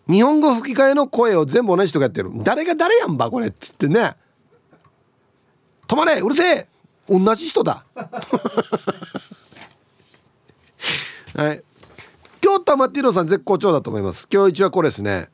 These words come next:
えー、入り口のドアに鐘がついてる。カランコロン。<laughs> なんでここにつけたの？出ていく時もなるし、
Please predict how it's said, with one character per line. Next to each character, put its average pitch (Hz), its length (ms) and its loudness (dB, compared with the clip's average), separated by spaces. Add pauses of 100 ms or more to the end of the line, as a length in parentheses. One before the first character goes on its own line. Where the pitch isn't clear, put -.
え 139 160 -2
ー、 - 20 -12
入 220 160 0
り 240 100 2
口 220 200 -2
の 220 100 4
ド 196 100 2
ア 156 60 0
に 127 260 -6
鐘 175 220 -2
が 180 80 2
つ 147 100 -6
い 131 60 -4
て 139 60 -10
る。 127 120 -14 (160)
カ - 80 -6
ラ 170 80 0
ン 156 60 -4
コ 180 80 -2
ロ 170 240 0
ン。 - 20 -8 (4000)
<laughs> 165 40 2
な 196 160 4
ん 233 100 0
で 320 100 2
こ 226 100 0
こ 147 140 0
に 139 60 0
つ - 100 -8
け 123 80 -2
た 110 100 -4
の？ 196 260 0 (1300)
出 240 140 4
て 254 100 4
い 233 60 4
く 190 80 2
時 165 160 2
も 156 100 2
な 156 100 2
る 143 60 -2
し、 117 240 -6